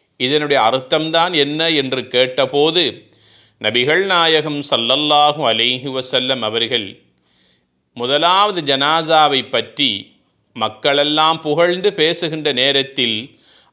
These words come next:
அருஷுடைய ரஹ்மான் அந்த மனிதனுக்கு சுவர்க்கத்தை வாஜிபாக்கி கடமையாக்கி விட்டான்.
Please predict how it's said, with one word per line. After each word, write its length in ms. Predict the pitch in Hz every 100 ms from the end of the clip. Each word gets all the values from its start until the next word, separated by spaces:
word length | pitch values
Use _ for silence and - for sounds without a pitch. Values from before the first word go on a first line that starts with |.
| 113
அருஷுடைய 540 | 117 143 - 147 131
ரஹ்மான் 800 | 117 113 - 131 139 165 185 90 - _ _ _ _ _
அந்த 260 | - 127 123
மனிதனுக்கு 680 | 120 135 165 180 165 - 147 -
சுவர்க்கத்தை 680 | 143 190 - 190 - 170
வாஜிபாக்கி 920 | 135 123 139 151 156 147 135 127 131 123
கடமையாக்கி 680 | 120 127 160 151 110 107 143
விட்டான். 600 | 123 107 - 113 107 -